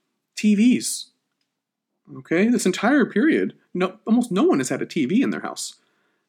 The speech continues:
Now, by the nineteen eighties, you can actually buy a T V, a refrigerator, a radio set,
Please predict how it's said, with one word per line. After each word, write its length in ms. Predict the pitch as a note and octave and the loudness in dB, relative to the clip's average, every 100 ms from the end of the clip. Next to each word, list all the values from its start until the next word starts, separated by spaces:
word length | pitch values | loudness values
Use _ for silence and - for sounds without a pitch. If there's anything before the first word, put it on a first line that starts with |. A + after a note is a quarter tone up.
| - | -6
Now, 160 | C#3+ | 0
by 140 | G3 F3+ | 0 2
the 80 | D#3 | 0
nineteen 300 | D#3+ - D#3+ | 0 2 2
eighties, 260 | D#3+ A#3+ | 4 2
you 80 | G3 | 0
can 100 | F#3 | -2
actually 300 | F3 - F3 | -4 -2 -2
buy 300 | D3+ D3+ E3+ | -2 -6 -6
a 100 | E3+ | -6
T 320 | D3+ - G3 | -8 -4 -2
V, 360 | G3 B3+ A#3 - _ _ _ _ _ _ _ _ | 2 2 2 -2 _ _ _ _ _ _ _ _
a 60 | D3+ | -8
refrigerator, 920 | F3 E3+ - G#3 - A#3+ C3+ - - _ _ _ _ _ _ _ _ - | -8 -8 -12 -6 -2 -2 -2 -6 -16 _ _ _ _ _ _ _ _ -12
a 80 | |
radio 600 | D#3 D#3 F#3 A3+ B3 C3+ | -4 0 2 4 4 2
set, 440 | B2 - A#2 - | 0 -4 -4 -6